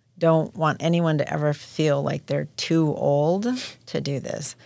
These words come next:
You're never too old to share his love. You're never too old to provide comfort and nurture. You're never too old. There's some of those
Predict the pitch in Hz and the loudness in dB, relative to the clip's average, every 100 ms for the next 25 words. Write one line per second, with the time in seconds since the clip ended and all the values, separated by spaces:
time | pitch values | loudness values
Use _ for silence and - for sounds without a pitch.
0 | - _ _ _ _ _ _ 160 156 156 | -20 _ _ _ _ _ _ 0 4 4
1 | 147 156 180 226 254 - 170 - 156 147 | 4 4 4 2 -2 -4 -2 2 4 4
2 | 151 151 151 139 - 143 143 135 - 139 | 2 -2 -4 -2 -2 -2 -2 -4 -4 -4
3 | - - - - 160 151 151 143 156 156 | -6 -12 -16 -6 0 2 4 2 2 2
4 | 160 165 165 - _ _ _ - - 165 | 2 0 -4 -14 _ _ _ -8 -2 -2
5 | - 156 147 143 139 147 - 143 - 143 | 0 2 4 4 0 -4 -4 -4 -2 -2
6 | 143 143 - - 143 135 - 147 - - | 0 0 -2 -2 0 0 -2 -4 -2 -4
7 | 156 147 - - - - - - - 156 | -2 -2 -2 -4 -8 -8 -8 -6 -2 -2
8 | 156 170 165 - - 170 - - 165 156 | 0 0 -2 -6 -6 -8 -10 0 2 2
9 | - 202 190 196 175 160 156 156 156 | 2 4 4 4 4 2 2 0 -2